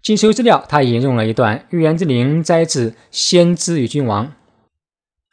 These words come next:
我们可以来读一读这一段预言之灵。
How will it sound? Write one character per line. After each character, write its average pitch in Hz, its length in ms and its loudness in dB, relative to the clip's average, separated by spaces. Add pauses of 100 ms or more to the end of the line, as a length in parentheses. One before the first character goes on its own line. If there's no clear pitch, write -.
(140)
我 123 100 -4
们 135 100 0
可 131 100 0
以 - 20 4
来 123 160 4
读 135 120 2
一 165 120 4
读 117 320 0 (600)
这 - 140 0
一 131 60 4
段 127 300 0
预 127 80 -4
言 117 140 0
之 117 80 -4
灵。 113 300 -2